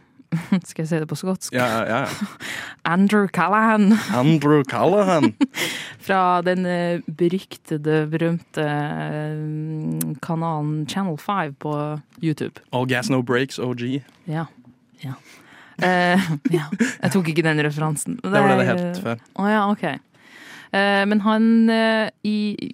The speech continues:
Speaker 1: januar var det vel, så slapp jo han en litt lengre dokumentarisk serie på
Speaker 2: Ja.
Speaker 1: H B O.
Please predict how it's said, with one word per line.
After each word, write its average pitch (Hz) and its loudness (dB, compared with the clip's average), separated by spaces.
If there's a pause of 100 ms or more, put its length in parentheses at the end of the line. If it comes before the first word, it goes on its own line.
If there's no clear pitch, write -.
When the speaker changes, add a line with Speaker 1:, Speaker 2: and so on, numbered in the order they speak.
(100)
Speaker 1:
januar 170 2
var 147 0
det 151 -2
vel, 156 0
så 180 -4
slapp 180 -4
jo 156 0
han 156 -2
en 151 -2
litt 160 -8
lengre 156 -2
dokumentarisk 151 -6
serie 180 -2
på 165 -2
Speaker 2:
Ja. 151 2
Speaker 1:
H - -6
B 151 -4
O. 160 0